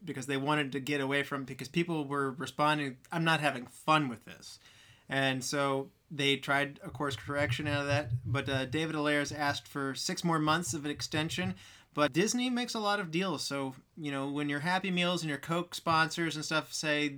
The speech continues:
"Your movie needs to happen now, it needs to happen now," and Allers didn't get his time, so he quit the project, and,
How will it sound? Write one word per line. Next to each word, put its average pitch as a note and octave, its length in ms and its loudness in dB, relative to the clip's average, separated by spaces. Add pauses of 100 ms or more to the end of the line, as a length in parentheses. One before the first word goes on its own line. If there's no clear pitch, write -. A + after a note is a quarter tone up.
(100)
"Your D#3 120 -2
movie F#3+ 280 -2
needs F3+ 220 0
to D#3+ 160 -2
happen D3 340 -2
now, C#3+ 220 0
it D3+ 80 -8
needs C#3 180 -4
to C3+ 80 -8
happen C3+ 320 -4
now," D3 280 -2 (520)
and C3+ 420 0 (300)
Allers E3+ 300 2
didn't E3+ 240 -2
get D#3 140 2
his F3 120 -2
time, F3 320 0
so C#3+ 220 -4
he D3+ 240 -2
quit A#3 220 -2
the A3+ 60 -2
project, F#3 540 -2 (180)
and, C#3 680 0